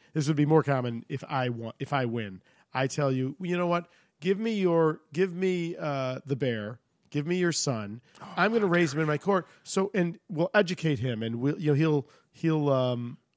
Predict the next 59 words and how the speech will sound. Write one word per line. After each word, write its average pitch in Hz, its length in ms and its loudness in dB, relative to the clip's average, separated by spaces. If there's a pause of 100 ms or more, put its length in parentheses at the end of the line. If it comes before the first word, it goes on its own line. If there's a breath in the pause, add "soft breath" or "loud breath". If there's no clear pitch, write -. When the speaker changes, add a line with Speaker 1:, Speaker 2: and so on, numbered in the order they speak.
(100)
Speaker 2:
But 135 100 4
it's 156 80 4
Speaker 1:
it'll 139 100 8
Speaker 2:
also, 190 220 10
Speaker 1:
benefit 165 260 6
you." 151 300 4
Speaker 2:
you're 135 140 4
not 131 180 4
gonna 110 140 2
attack 131 280 4
Speaker 1:
It's 175 160 6
Speaker 2:
'cause 180 140 6
Speaker 1:
a - 20 8
Speaker 2:
your 185 180 10
son 127 220 8
Speaker 1:
hostage. - 180 -2
Speaker 2:
let-, 175 80 4
yeah. 151 80 10
Speaker 1:
A-, - 40 8
Speaker 2:
And 151 400 4
it, - 20 2
Speaker 1:
absolutely. 127 480 -2
Speaker 2:
but 156 100 8
they 147 120 8
don't 143 340 8
call 120 260 8
it 98 40 2
a 101 40 0
hostage. 101 340 -2
Speaker 1:
They 139 80 12
Speaker 2:
Yeah, 190 80 10
Speaker 1:
don't 170 80 -4
call 233 160 2
Speaker 2:
it's 175 80 6
Speaker 1:
it - 20 4
a - 20 4
Speaker 2:
just 135 60 2
Speaker 1:
hostage, 113 340 -4
no. 123 180 -4 (140)
Speaker 2:
And 190 200 0 (300)
neither 151 280 4
does 113 320 -2 (120)
Odin. 117 360 -8 (200)
Odin's 131 360 0
like, 107 200 0
"Oh, 165 120 0
I 95 100 -6
was 92 180 -8
saving 127 300 -4
you." 82 240 -10
And 110 60 -12
I'm 110 100 -4
like, 107 140 -4 (120)
"Mm, 247 380 -8 (180)
were 339 60 -10
you?" 339 340 -8 (880 soft breath)
Speaker 1:
You 156 140 2
know, 147 220 4
Speaker 2:
You 139 60 -4